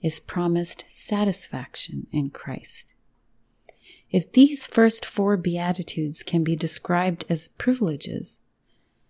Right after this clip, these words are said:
then the next four are the responsibilities of these citizens. The first four address our attitude toward God.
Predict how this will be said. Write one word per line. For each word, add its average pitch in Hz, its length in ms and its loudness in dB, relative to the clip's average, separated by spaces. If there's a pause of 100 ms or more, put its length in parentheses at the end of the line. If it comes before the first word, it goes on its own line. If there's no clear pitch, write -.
(200)
then 165 160 6
the 160 100 6
next 196 340 2
four 160 520 -4
are 160 100 2
the 156 140 -2
responsibilities 151 1300 -4
of 143 120 -2
these 139 280 -4
citizens. 143 800 -8 (1000)
The 170 100 0
first - 360 2
four 180 280 0
address 170 480 2
our 165 380 -2 (580)
attitude 175 580 4
toward 151 380 -6
God. 151 460 -4